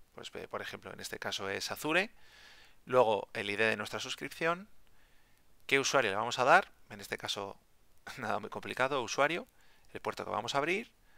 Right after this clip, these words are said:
el tipo de máquina que vamos a utilizar, la localización, aquí se corta pero es el este de Estados Unidos,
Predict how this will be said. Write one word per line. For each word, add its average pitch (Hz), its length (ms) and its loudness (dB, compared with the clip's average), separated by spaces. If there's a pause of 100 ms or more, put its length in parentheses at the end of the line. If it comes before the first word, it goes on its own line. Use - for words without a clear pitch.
(260)
el 123 160 -6
tipo 123 200 0
de 110 100 4
máquina 107 580 0
que 101 100 0
vamos 107 240 0
a 127 40 -2
utilizar, 160 580 -2 (600)
la 104 160 2
localización, 104 600 -2
aquí 110 380 -10 (140)
se - 180 -6
corta 117 260 -2
pero 98 220 0
es - 200 -2
el 101 160 -4
este 113 220 -2
de 95 80 -6
Estados 98 380 -6
Unidos, 147 500 -4